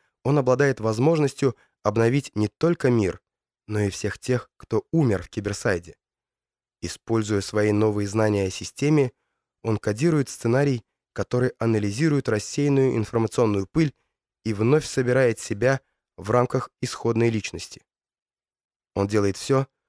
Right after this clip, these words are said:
чтобы у них не осталось никаких воспоминаний о том, что с ними случилось, когда они вернутся в сеть.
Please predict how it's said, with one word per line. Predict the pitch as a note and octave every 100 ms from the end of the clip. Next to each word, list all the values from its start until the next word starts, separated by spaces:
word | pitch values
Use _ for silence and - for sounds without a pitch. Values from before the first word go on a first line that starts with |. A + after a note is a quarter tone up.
| _ -
чтобы | - A#2 A2+
у |
них | C#3+ -
не | C#3
осталось | B2+ - C3 B2 A#2
никаких | A#2 A2 C#3 -
воспоминаний | A#2+ - A#2 A2 A2+ G#2
о | F#2+
том, | - D3+ C#3+ _ _ _ -
что | - -
с | C3
ними | C3+ C3
случилось, | B2 - B2 - F#2+ D2+ - _ _
когда | - G#2 A2+
они | A#2+ A#2
вернутся | A#2+ G#2+ G2 -
в |
сеть. | - - - -